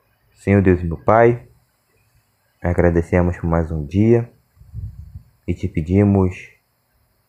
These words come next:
que o seu Santo Espírito possa estar aqui conosco. Seu Espírito Santo possa estar aqui nos conduzindo.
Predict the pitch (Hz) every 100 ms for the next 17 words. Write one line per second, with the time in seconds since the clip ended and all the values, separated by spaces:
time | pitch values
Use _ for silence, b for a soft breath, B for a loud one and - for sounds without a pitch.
0 | _ - 87 - 85 95 95 - 95 95
1 | 92 87 92 92 - 87 92 80 80 107
2 | 104 - 101 - _ _ _ _ _ _
3 | _ _ _ _ _ _ _ _ _ _
4 | _ _ _ _ _ _ _ _ _ _
5 | _ _ _ _ _ _ _ 85 - -
6 | 92 87 - - 95 95 - - _ _
7 | _ _ _ _ _ _ _ _ - 87
8 | 85 - 82 82 - 90 85 - 85 82
9 | 78 78 92 101 98 98